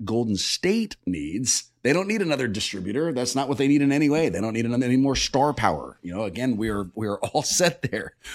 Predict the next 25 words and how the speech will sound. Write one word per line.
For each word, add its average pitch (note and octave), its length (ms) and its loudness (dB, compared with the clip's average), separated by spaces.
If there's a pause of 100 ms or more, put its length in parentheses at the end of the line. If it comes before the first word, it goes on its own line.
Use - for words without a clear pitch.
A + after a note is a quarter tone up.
(140)
We C3 200 4
need C#3 260 4
the B2 120 6
exact A2+ 380 2
skill D3+ 260 4
set C3+ 280 4
that A2 80 -2
Jordan A#2 340 0
Poole G#2+ 180 -2
has, A2+ 400 2 (440)
hopefully C#3 760 0 (180)
in A#2 160 0
the C3+ 120 4
<laughs> - 0 -
second F#3+ 540 4
unit, B3 360 6
if E3 120 4
he F3+ 120 4
can F3+ 140 2
ultimately D#3+ 400 2
make C#3+ 260 2
that D3 160 2
flip F#3+ 260 0
over. F2 400 0
Um, G2+ 420 2